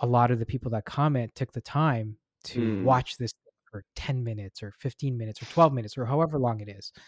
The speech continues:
Speaker 1: right? It, I, I, to me, like, YouTube feels like an open conversation, you know?
Speaker 2: Mm.
Speaker 1: And, and to me, Instagram feels like, "Here, I'm, I'm sharing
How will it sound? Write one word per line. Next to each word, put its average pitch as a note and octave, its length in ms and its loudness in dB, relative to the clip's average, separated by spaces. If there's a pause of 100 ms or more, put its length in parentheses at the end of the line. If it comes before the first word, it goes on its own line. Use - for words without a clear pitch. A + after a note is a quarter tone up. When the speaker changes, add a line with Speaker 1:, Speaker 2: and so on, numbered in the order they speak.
(400)
Speaker 1:
right? B2 240 2 (360)
It, B2+ 120 -4 (220)
I, D3 100 0
I, - 160 -10 (120)
to D3+ 100 -2
me, D3+ 320 4
like, C#3+ 240 -2
YouTube B2+ 460 -4
feels B2+ 520 -4
like A2+ 320 -2 (220)
an B2+ 140 -2
open A#2 420 -2
conversation, A#2+ 1000 -4 (200)
you D#3 120 0
know? F#3+ 220 2 (220)
Speaker 2:
Mm. C3 380 2
Speaker 1:
And, A#2+ 200 -6 (220)
and C3 200 -2
to - 140 -6
me, C#3+ 500 2
Instagram E3 640 6
feels D#3 320 4
like, C#3+ 220 0
"Here, E3+ 280 4
I'm, C3+ 140 4
I'm C3+ 120 -2
sharing C#3+ 640 4